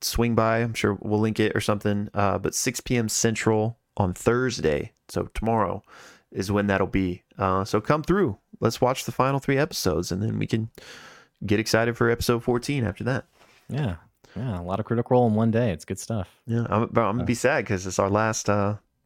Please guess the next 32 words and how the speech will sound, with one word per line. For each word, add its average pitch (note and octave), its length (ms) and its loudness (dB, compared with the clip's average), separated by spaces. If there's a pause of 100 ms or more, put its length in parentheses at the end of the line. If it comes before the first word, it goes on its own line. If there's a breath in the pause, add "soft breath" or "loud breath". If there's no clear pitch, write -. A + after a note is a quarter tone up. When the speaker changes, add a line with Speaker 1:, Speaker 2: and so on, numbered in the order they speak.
(200)
Speaker 1:
last A2 220 2
Vox A2+ 260 0
Machina A2+ 340 0
drop. E2+ 380 0 (460)
Speaker 2:
Yep, F2+ 260 -4 (320)
yep. A#2+ 220 0 (240)
Speaker 1:
But G#2+ 280 -4 (220)
I'm F#2+ 160 -2
excited G2+ 340 0
for G2+ 140 -2
Speaker 2:
Uh, G#2 120 2
Speaker 1:
the, G#2 80 -6 (200)
the A2 80 -10
finale. G2+ 240 0
Speaker 2:
also, C3 200 4
don't D3 120 4
forget, C3+ 420 2
you C3 120 -2
can A#2+ 140 2
follow B2 260 4
us A#2+ 120 0
on B2 140 0
Twitter B2 340 2
at A#2 220 -4
the - 80 -6
Pixelists, - 680 -4 (120)
and, G2+ 340 -2
uh, G#2+ 260 0 (120)
don't A2+ 120 -2
be C3 100 -2
a C3 40 -2
stranger. C#3 400 -6